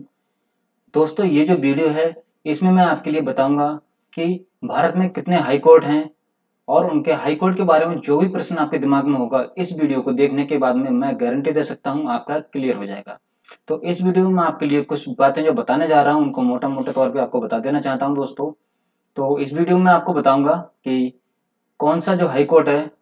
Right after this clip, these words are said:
वो कहाँ पर है, उसकी स्थापना कब हुई, उसका अधिकार क्षेत्र क्या है और भी बहुत सारी चीज़ें बताऊंगा। तो सबसे पहले आपके लिए ये जानना जरूरी है कि भारत में हाई कोर्ट हैं कितने। तो दोस्तों, भारत में जो है अभी पच्चीस हाई कोर्ट हैं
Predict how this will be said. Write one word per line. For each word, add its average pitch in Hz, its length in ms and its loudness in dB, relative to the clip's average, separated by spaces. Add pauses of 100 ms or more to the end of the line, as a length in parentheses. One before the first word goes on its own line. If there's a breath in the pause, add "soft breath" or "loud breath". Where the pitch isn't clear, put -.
वो 131 140 0
कहाँ 131 280 0
पर 156 120 2
है, 143 260 -2 (580)
उसकी 147 300 -2
स्थापना 165 420 -2
कब 151 140 2
हुई, 147 300 0 (380)
उसका 147 260 -2 (920)
अधिकार 135 420 4
क्षेत्र - 300 -6
क्या 139 220 0
है 147 280 -4
और 170 160 6
भी 175 120 2
बहुत 127 240 -4
सारी 131 200 -2
चीज़ें 123 260 -2
बताऊंगा। 104 440 -6 (420)
तो 147 80 -4
सबसे 151 300 -4
पहले 175 240 2
आपके 160 260 4
लिए 165 140 -2
ये 143 240 2
जानना 160 220 0
जरूरी 143 320 -2
है 135 160 -4
कि 160 160 -6
भारत 135 320 -6
में 156 60 -4
हाई 220 180 -6
कोर्ट 151 260 -4
हैं 247 180 -6
कितने। 214 300 -12 (1200)
तो 160 80 0
दोस्तों, 160 340 2
भारत 120 280 -2
में 190 120 0
जो 175 120 2
है 170 140 2
अभी 156 220 2
पच्चीस - 520 -4
हाई 127 140 -2
कोर्ट 107 260 -6
हैं 98 140 -18